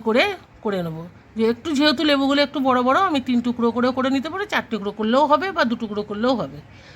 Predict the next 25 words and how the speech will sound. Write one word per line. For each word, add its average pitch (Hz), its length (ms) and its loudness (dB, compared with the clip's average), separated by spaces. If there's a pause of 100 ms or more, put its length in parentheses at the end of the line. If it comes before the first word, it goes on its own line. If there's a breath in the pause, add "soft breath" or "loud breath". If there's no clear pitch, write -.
(240 loud breath)
সব 240 180 2
লেবুগুলো 226 420 4
আমি 285 160 2
এইভাবে 233 340 2
কেটে 180 260 -4
নেবো। 139 180 -16 (1300 loud breath)
লেবু 254 180 4 (100)
কাটা 247 280 6
হয়ে 277 200 4
গেছে, 285 200 0 (520 soft breath)
এবার 269 180 4 (240)
দানাগুলো 220 460 4 (100)
সব 233 120 2 (120)
আমি 247 180 2
বের 208 200 0
করে 233 200 0
ফেলে 185 220 -2
দেবো। 160 140 -8 (400 loud breath)
হাত 240 200 4
লাগাও, 220 260 6
হাত 240 180 0
লাগাও, 262 200 4 (100)
দানাগুলো 226 420 2
ফেলো 220 280 0
তাড়াতাড়ি। 185 360 -4